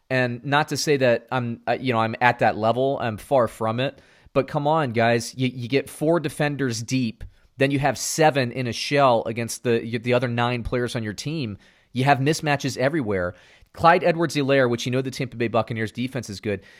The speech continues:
they ran him with success. They're, like, the only team all year that ran with success, seven point one yards per carry.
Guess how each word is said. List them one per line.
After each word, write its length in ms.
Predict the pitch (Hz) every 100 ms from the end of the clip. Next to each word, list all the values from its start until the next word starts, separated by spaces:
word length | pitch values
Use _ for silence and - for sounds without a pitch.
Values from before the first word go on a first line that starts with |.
| -
they 140 | 139 131
ran 340 | 123 143 165
him 360 | 175 190 214 - _ _ -
with 180 | 139 170
success. 640 | - 170 - 180 165 -
They're, 120 | 151
like, 160 | 156 143
the 100 | 135
only 220 | 127 180
team 220 | - 160
all 200 | - 143
year 160 | 139 147
that 180 | 127 123
ran 160 | 127
with 120 | 135 -
success, 400 | 113 - 123 -
seven 280 | 135 143
point 240 | 135 151 110
one 140 | 127
yards 280 | 120 120 117
per 120 | -
carry. 420 | 104 135 131 120